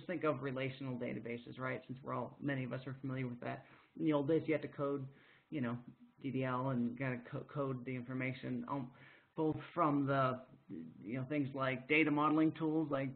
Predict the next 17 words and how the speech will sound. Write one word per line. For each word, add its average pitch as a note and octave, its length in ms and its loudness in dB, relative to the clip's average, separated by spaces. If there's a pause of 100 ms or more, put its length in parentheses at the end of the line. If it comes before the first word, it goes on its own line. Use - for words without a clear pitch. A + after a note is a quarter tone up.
(140)
Irwin C#3 260 0
and C3+ 140 -4
E C3+ 80 -2
R C3+ 180 -2
Studio D3 460 2
and C3+ 120 -2
those C#3 200 -2
sort C#3+ 140 -2
of - 60 -8
things C#3 300 0
can C3+ 200 -2
do C3+ 160 0
a - 20 2
lot B2 220 0
of A#2+ 60 -6
that B2+ 180 -4
graphically, D3 580 0